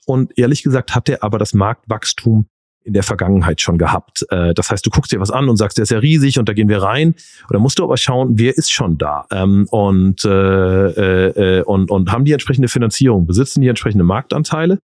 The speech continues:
Das ist das, was die meisten ja behaupten. Dann kommt dieses Thema disruptive Technologien und wieso dieses und jenes geschafft wird und geschaffen wird. Und,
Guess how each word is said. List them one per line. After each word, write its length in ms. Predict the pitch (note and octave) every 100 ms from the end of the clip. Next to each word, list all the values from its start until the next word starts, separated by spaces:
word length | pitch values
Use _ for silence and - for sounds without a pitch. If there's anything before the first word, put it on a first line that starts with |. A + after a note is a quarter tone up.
| _ _ -
Das 200 | G#2+ -
ist 200 | D#3 -
das, 220 | D3+ - -
was 220 | B2+ -
die 100 | C3+
meisten 380 | A2 C3 - B2+
ja 100 | A2
behaupten. 460 | G#2 A#2 B2 -
Dann 100 | D#2+
kommt 180 | F2+ A2
dieses 120 | G#2+
Thema 220 | - A2
disruptive 500 | G#2+ - - - A#2
Technologien 840 | A2+ A#2+ A#2+ G#2+ G#2 G#2+ A2 G#2+ G2 - - -
und 160 | A2
wieso 240 | G#2+ A2 A#2+
dieses 260 | A#2+ A#2+
und 120 | B2 G#2
jenes 300 | G#2 A2 A2+
geschafft 400 | - G#2 - G2+
wird 340 | G2+ G2 -
und 240 | G#2 G2
geschaffen 400 | G2 - G#2 G#2+
wird. 240 | G2+ G2+ A2
Und, 200 | G#2